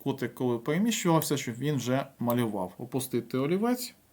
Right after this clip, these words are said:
Так, і давайте зробимо, повторимо, власне, це триста шістдесят разів. Тепер ми переходимо, власне, в керування і беремо блок «Повторити». Ставимо тут триста шістдесят.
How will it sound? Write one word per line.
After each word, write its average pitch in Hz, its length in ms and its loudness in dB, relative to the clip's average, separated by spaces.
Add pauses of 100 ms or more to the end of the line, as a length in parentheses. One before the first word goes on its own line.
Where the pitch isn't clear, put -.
(1300)
Так, 120 280 4
і 226 60 2
давайте 190 400 6
зробимо, 135 480 2
повторимо, 123 640 0
власне, 123 400 2
це 143 380 0 (440)
триста 123 320 2
шістдесят 127 420 -2
разів. 190 380 2 (460)
Тепер 143 340 2
ми 127 120 0
переходимо, 127 720 0
власне, 120 420 2
в 110 80 -10
керування 196 840 4
і 151 100 -2
беремо 131 400 2
блок 143 360 2
«Повторити». 120 640 -2 (240)
Ставимо 135 500 4
тут 120 260 -6
триста - 340 -2
шістдесят. 208 680 0